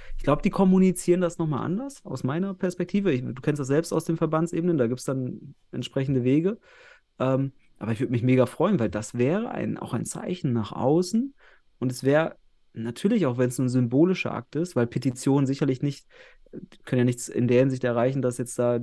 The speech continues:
morgen eine Nationalmannschaft, äh, Frauenschaft ist, sondern schlussendlich einfach ein indirektes und vor allem Aufmerksamkeits-, äh, Spektrum und vor allem, ich hoffe, ich hoffe, dass da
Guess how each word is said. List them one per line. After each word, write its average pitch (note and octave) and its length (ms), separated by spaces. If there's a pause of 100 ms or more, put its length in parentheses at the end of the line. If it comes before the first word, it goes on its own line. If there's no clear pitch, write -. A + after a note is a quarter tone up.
(100)
morgen B2 640
eine A#2+ 100
Nationalmannschaft, B2 720
äh, A2+ 200
Frauenschaft - 640
ist, - 220 (600)
sondern B2+ 460
schlussendlich C3 600
einfach A#2+ 320
ein A#2+ 100
indirektes F3 880
und A#2 140
vor A#2+ 140
allem A2+ 120
Aufmerksamkeits-, D#3 840 (240)
äh, C#3+ 240
Spektrum D#3+ 580
und B2 140
vor - 220
allem, C3 280 (520)
ich - 240
hoffe, B2 460
ich - 140
hoffe, B2 260
dass G#2+ 240
da G#2 300